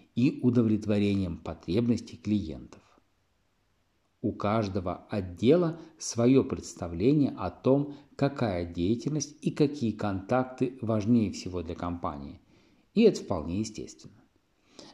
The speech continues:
Для производственников самое главное — поставщики и производственные процессы. Для финансистов — акционеры и вопрос инвестирования. Для отдела маркетинга важнее всего потребители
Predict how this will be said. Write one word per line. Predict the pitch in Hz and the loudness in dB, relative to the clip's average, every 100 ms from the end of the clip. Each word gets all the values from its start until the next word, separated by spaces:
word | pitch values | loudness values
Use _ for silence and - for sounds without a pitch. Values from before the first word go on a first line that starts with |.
| - | 2
Для | 131 160 | 6 6
производственников | 156 170 156 175 185 185 120 101 95 | 8 8 8 8 6 6 2 2 -2
самое | - 156 143 139 | 0 2 6 6
главное — | 131 156 185 139 95 - - | 6 8 8 6 2 -2 -2
поставщики | 123 131 120 113 - 131 156 | 2 2 0 -4 0 2 2
и | |
производственные | 147 104 90 104 - 127 110 | 4 2 2 -2 0 0 0
процессы. | - 82 - 82 - - 104 _ _ _ _ - | -2 -8 -4 -4 -4 -12 -16 _ _ _ _ -6
Для | 113 104 | 0 0
финансистов — | - 85 80 78 - 160 - 160 - - - | -2 -6 -6 -6 -2 -2 -2 -10 -10 -20 -10
акционеры | 120 - 117 98 98 147 135 | -8 -2 0 2 4 4 4
и | 92 | 0
вопрос | 80 78 104 - | -2 -4 -6 -2
инвестирования. | 123 85 - - 82 78 78 82 _ _ _ - - - | -2 -2 -6 -10 -8 -8 -10 -14 _ _ _ -20 -20 -6
Для | 117 135 | 2 4
отдела | 131 110 131 123 | 4 6 6 6
маркетинга | 127 147 147 - 98 92 87 - - | 4 4 2 -2 -6 -6 -6 -8 -2
важнее | 113 104 135 135 | -2 4 6 4
всего | 127 123 120 | 4 2 4
потребители | 123 113 104 92 151 156 90 80 | 2 -2 -4 0 -2 -2 -8 -10